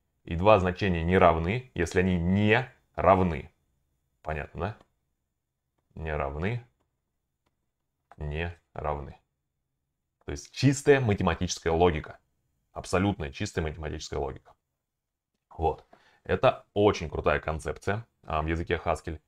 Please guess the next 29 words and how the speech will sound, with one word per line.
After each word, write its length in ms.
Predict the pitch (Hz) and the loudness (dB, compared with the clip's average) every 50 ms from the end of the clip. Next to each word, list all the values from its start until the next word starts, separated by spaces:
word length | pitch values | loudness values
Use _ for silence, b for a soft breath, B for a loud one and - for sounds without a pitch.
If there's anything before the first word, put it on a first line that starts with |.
| _ - | _ -6
Мы 220 | 85 85 98 113 | -2 -2 0 0
можем 320 | 107 95 92 92 85 87 78 | 2 2 2 2 0 -2 -6
создавать 460 | - - 80 76 78 85 87 76 73 | -6 -6 -2 0 2 4 4 2 2
вот 100 | 73 - | -2 -6
такие 240 | 78 76 - 85 - | -6 -6 -6 -6 -4
классы, 400 | - 87 87 82 85 - - - | 0 2 2 2 2 0 -6 -10
которые 360 | - - - - 82 82 82 | -10 -10 -6 -2 0 0 0
описывают 420 | 80 - 117 107 - 90 82 78 | -2 -2 -6 -6 -4 -4 -4 -2
различные 480 | - - 85 82 98 107 101 - - 80 | -2 -2 0 0 -2 -2 -4 -6 -6 -6
математические 580 | 78 78 78 87 87 82 90 85 - - 78 76 | -6 -6 -6 -6 -6 -4 -6 -6 -8 -10 -12 -10
структуры, 540 | - 92 85 - - 78 67 65 73 82 _ _ _ _ _ _ _ _ _ _ _ _ _ - | -8 -8 -8 -8 -8 -10 -10 -10 -10 -12 _ _ _ _ _ _ _ _ _ _ _ _ _ -2
классы 320 | - 85 95 113 - - 101 | 4 6 6 6 6 4 -2
эквивалентности, 720 | - 101 98 90 80 76 73 76 73 71 - - - _ _ | 0 2 2 2 2 2 0 -4 -6 -10 -14 -18 -20 _ _
классы 480 | - - - 78 82 95 98 - 98 82 | -12 -6 0 2 2 2 2 0 -6 -8
порядка, 580 | - _ - 90 85 76 76 76 - - - - | -2 _ 4 4 4 4 2 0 0 -4 -12 -10
предпорядка 800 | _ - 82 87 85 - - - 73 71 71 67 - - - | _ 0 2 2 2 0 0 -4 -4 -2 -4 -6 -8 -10 -10
и 100 | 78 76 | -10 -8
прочие 440 | - - 85 85 78 - - - - _ - | -4 -2 0 0 0 -2 -8 -16 -16 _ -14
подобные 420 | - - - 85 78 76 71 69 | -10 -6 -4 -4 -4 -4 -6 -10
классы, 380 | - - 82 90 104 - - - _ _ - | -6 -2 0 0 0 0 -2 -14 _ _ -4
под-, 260 | - 85 85 - - | -2 -2 -2 -2 -2
подобные 320 | - 85 98 98 98 90 | 0 0 0 2 0 0
математические 560 | 80 82 82 87 87 80 90 90 - - 87 80 | -2 -2 -4 -4 -4 -4 -4 -6 -10 -10 -10 -10
структуры 500 | - 80 76 - - 113 131 139 135 135 B B B B B B - | -10 -12 -10 -6 -4 -2 -2 -2 -2 -6 B B B B B B -10
на 260 | - 82 92 98 92 | -4 0 2 2 2
языке 580 | 85 78 78 76 76 71 - 90 98 98 87 - - - | 2 2 -2 -4 -4 -4 -2 0 0 0 0 -4 -12 -12
в 100 | 80 80 | -8 -6
нотации, 440 | 76 73 - 85 90 - - - 80 | -6 0 2 2 2 2 0 -6 -8
которая 360 | - 87 80 90 87 90 | -6 -4 0 2 2 2